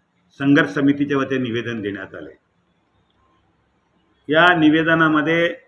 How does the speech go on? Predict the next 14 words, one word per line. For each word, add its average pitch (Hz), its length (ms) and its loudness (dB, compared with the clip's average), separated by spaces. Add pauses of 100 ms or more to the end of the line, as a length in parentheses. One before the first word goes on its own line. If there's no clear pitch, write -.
(400)
जे 175 120 -2
अडचणी 170 540 0 (1600)
फॉर्म 151 220 -2
भरताना, 151 580 0 (1120)
रिन्युअल 131 280 -2
करताना, 156 680 -2 (1040)
भांडी 110 360 -4
घेताना 151 720 -2 (840)
किंवा 180 240 -2
इतर 170 540 2
योजनांचा 139 1040 0 (1200)
क्लेमचे 165 420 0
लाभ 131 260 2
घेताना 127 500 0